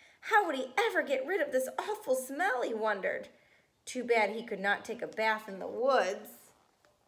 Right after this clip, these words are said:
Have you guys ever smelled a skunk?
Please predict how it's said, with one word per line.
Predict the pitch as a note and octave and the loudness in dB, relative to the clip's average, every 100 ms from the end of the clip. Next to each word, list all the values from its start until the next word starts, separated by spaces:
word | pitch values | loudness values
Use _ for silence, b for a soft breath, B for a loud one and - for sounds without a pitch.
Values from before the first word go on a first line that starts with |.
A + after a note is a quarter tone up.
| _ _ _ _ _ _ _ _ _ _ _ _ _ _ _ _ _ _ _ _ _ _ _ _ _ _ _ _ _ _ _ _ _ _ _ _ | _ _ _ _ _ _ _ _ _ _ _ _ _ _ _ _ _ _ _ _ _ _ _ _ _ _ _ _ _ _ _ _ _ _ _ _
Have | - | -16
you | F3+ | -4
guys | F3+ F3 | -2 -2
ever | F#3 F#3 | -4 -6
smelled | F#3 F#3 F3 | -6 -4 -4
a | F3+ | -6
skunk? | - F3+ F#3 | -8 -8 -8